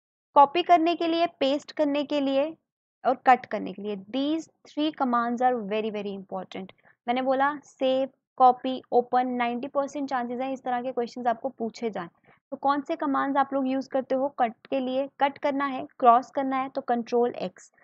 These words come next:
ठीक है, कॉपी करना है, सी से स्टार्ट हो रहा है तो कंट्रोल वी। पेस्ट करने के लिए कंट्रोल पी का यूज़ नहीं होगा।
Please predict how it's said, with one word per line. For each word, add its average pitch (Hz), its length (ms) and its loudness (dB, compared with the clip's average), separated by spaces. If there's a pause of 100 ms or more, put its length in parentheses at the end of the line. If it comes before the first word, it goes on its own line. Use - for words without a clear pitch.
(220)
ठीक 277 120 -6
है, 302 80 0
कॉपी 262 340 4
करना 285 260 -2
है, 302 120 -6
सी 285 300 -4
से 320 140 -4
स्टार्ट 285 340 -2
हो 285 80 2
रहा 277 120 2
है 277 80 2
तो 277 120 -4
कंट्रोल 262 520 0 (260)
वी। 202 320 -4 (640)
पेस्ट 320 300 0
करने 320 260 2
के 311 100 -6
लिए 320 100 -2
कंट्रोल 285 520 -2 (220)
पी 294 180 0
का 285 140 -2
यूज़ 247 400 -2
नहीं 208 300 -4
होगा। 190 360 -8